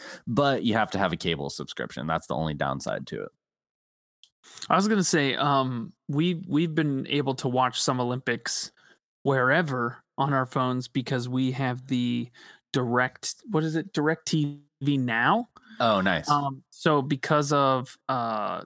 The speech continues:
Speaker 2: changing my phone plan, which is a banter for another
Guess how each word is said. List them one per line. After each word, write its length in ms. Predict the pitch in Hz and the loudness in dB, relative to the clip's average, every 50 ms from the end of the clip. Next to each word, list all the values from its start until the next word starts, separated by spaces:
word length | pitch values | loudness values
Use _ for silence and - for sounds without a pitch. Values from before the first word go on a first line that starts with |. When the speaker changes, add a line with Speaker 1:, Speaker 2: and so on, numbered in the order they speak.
| - _ | -10 _
Speaker 2:
changing 320 | - - 139 131 123 127 | -4 -2 -2 -2 -2 0
my 100 | 127 120 | -2 -2
phone 280 | 117 - 135 131 127 120 | 0 0 0 0 0 0
plan, 300 | - 143 131 127 127 123 | 0 0 0 2 0 0
which 180 | 123 123 - - - 220 - | 0 -2 -4 -6 -6 -4 -2
is 260 | 139 135 - 131 123 - - - _ | -2 -2 -2 -4 -6 -10 -16 -4 _
a 60 | - | -4
banter 380 | 147 131 160 151 151 139 - - - | 0 2 2 2 2 2 0 2 4
for 120 | - 143 | 4 4
another 420 | 123 127 139 135 123 123 117 117 | 4 4 2 2 2 2 0 -2